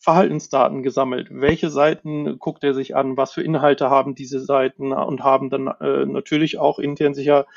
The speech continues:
äh, Algorithmen laufen lassen, um zu schauen, in welche Schubladen kann man denjenigen reinstecken? Was können wir noch aus den Daten erfahren? Wie hoch ist die Wahrscheinlichkeit, dass,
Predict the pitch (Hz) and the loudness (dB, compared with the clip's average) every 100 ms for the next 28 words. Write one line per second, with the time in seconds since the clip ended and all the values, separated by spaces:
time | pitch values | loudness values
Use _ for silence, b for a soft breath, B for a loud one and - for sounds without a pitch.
0 | B B B 147 143 143 147 135 135 143 | B B B 4 6 6 4 4 4 2
1 | 160 156 147 143 143 147 156 139 139 131 | 0 4 4 4 0 0 0 -6 -6 -6
2 | 139 139 151 143 135 127 - 190 - 151 | 0 0 0 -2 -6 -6 -6 -6 2 2
3 | 156 165 147 143 143 139 139 139 135 139 | 2 0 0 0 -2 -2 -4 -4 -2 -2
4 | 139 - - 131 131 - 135 139 160 156 | -2 -8 -10 -6 -6 -4 -2 0 2 0
5 | - 143 139 - 139 131 139 135 131 147 | -2 0 0 0 -4 -4 -2 -2 0 0
6 | 139 135 - 135 131 135 135 - 135 131 | -2 -4 -8 -6 -2 -2 -4 -4 -4 -2
7 | 135 - | -2 -4